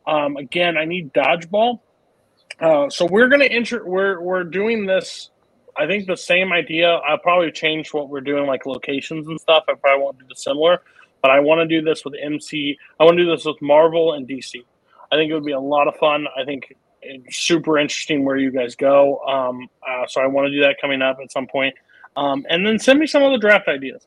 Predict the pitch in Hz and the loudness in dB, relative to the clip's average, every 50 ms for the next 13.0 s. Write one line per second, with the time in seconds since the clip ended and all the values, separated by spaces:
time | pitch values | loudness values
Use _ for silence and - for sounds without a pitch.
0 | _ 147 156 156 165 175 180 190 196 196 190 180 165 165 165 170 170 160 156 139 | _ -8 -6 -4 -4 -4 -4 -4 -4 -6 -6 -6 -4 -4 -2 -2 -4 -6 -8 -10
1 | 135 147 139 139 143 143 - - 139 - 143 139 139 135 123 - 147 143 147 147 | -8 -6 -4 -2 -2 -4 -6 -12 -12 -8 -8 -8 -8 -8 -10 -6 -4 -4 -4 -4
2 | 139 - 160 147 143 143 143 - 135 135 139 135 131 127 131 131 _ _ _ _ | -6 -2 -2 -2 -2 -2 -6 -8 -6 -2 -2 -2 -2 -4 -6 -10 _ _ _ _
3 | _ _ - _ - 147 147 156 156 156 151 151 147 147 147 135 - _ _ - | _ _ -14 _ -2 0 0 2 2 2 2 2 0 -2 -4 -8 -10 _ _ -8
4 | - 139 139 147 147 147 - 165 151 - - - - - _ - 143 151 151 147 | -4 0 2 4 4 4 4 0 -2 -2 -6 -14 -16 -16 _ -4 -2 0 0 0
5 | 151 147 151 160 165 175 175 175 170 165 160 143 - _ - - - _ _ _ | 0 0 -2 -2 0 0 0 0 0 -2 -6 -10 -14 _ -20 -20 -20 _ _ _
6 | _ _ - 147 143 143 139 135 135 135 131 131 131 - - _ _ _ _ - | _ _ -6 -4 -4 -2 0 0 0 0 0 -2 -4 -8 -12 _ _ _ _ -2
7 | 143 151 139 160 180 196 180 196 220 208 196 175 - - - - - - - - | 0 2 4 4 4 4 4 2 2 2 0 -4 -4 -6 -10 -10 -10 -8 -8 -8
8 | - - - _ _ _ _ _ _ _ _ _ _ _ _ _ _ _ - 143 | -10 -12 -14 _ _ _ _ _ _ _ _ _ _ _ _ _ _ _ 0 2
9 | 151 151 147 147 143 139 135 151 180 196 226 233 - 214 220 202 180 156 139 - | 2 4 4 2 0 -2 -2 -4 -2 0 0 -2 0 2 4 4 4 2 -2 -8
10 | _ _ _ _ _ _ _ _ _ _ _ - 156 147 160 185 196 220 226 233 | _ _ _ _ _ _ _ _ _ _ _ -4 -2 2 2 2 4 2 2 2
11 | 226 220 208 214 214 202 185 - - 185 180 175 175 - 175 165 160 156 156 151 | 0 -2 -4 -4 -6 -6 -6 -2 0 2 2 2 -2 -4 -6 -6 -2 0 0 0
12 | 156 - - 175 170 165 - _ _ _ _ - - 175 170 165 175 175 170 170 | 0 -2 -4 -6 -6 -6 -8 _ _ _ _ -2 0 2 2 4 2 2 0 0